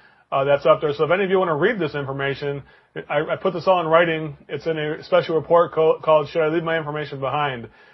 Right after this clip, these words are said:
Uh, or, or "Should I Leave My Proposal Behind?" Right? Uh, what, what did you get from this, Rick? Wh-, what's your, uh, Rick from Dallas? What's your, uh,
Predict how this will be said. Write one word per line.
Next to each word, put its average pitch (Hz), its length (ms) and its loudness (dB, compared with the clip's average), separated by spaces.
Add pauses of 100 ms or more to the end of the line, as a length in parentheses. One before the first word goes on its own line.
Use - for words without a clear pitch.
(160)
Uh, 131 280 2 (120)
or, 139 360 -4 (120)
or 139 140 -6
"Should 160 160 2
I 160 40 2
Leave 165 80 0
My 151 140 0
Proposal 143 420 -2
Behind?" 113 400 -6
Right? 123 300 -2 (560)
Uh, 135 220 0 (320)
what, 226 140 6
what 269 100 6
did 202 100 2
you 240 80 0
get 190 140 4
from 156 100 -8
this, 143 180 -4
Rick? 143 220 -2
Wh-, 175 320 -6
what's 196 200 -4
your, 185 280 0
uh, 156 60 2
Rick 180 240 0
from 151 180 -4
Dallas? 160 380 4
What's 202 200 -4
your, 170 340 2
uh, 143 260 4